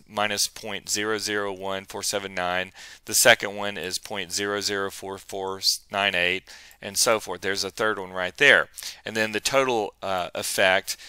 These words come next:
is computed right there. To get our confidence intervals, what we can do is, uh, basically just click on Bootstrap Confidence down here, and so now you get a column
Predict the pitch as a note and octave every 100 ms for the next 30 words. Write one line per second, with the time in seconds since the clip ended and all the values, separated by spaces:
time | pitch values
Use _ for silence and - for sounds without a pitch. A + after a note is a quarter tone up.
0 | - - - G2+ G2 - G2 - F#2+ F#2
1 | F#2 F2 - D3 A2 - _ - - -
2 | - - A#2 C3 C3+ - A2 A2 G#2 G2+
3 | - - E3 G3+ G#3 C3 G#2 - F#2+ F#2
4 | G2 G#2 - - A2+ A#2 - C#3 F#2 F2
5 | F#2 A#2+ - - _ _ _ _ _ -
6 | - A2 G#2 G2+ - - G2+ G2+ G2 G2+
7 | _ A2+ - - A2+ A#2 C#3+ - A#2 A2
8 | G2+ A2 G#2 - A2 - G2+ G2 G2 -
9 | A2 A#2 - B2 G#2+ - A#2 B2+ G2+ F2+
10 | F#2 G2 F2+ F#2 C3+ G#2+ F#2 - - -
11 | - - G#2+ A2+ G#2+ A#2 C#3 C3 A2 A2
12 | G2+ - F#2+ - B2+ A#2+ A#2+ G#2+ G#2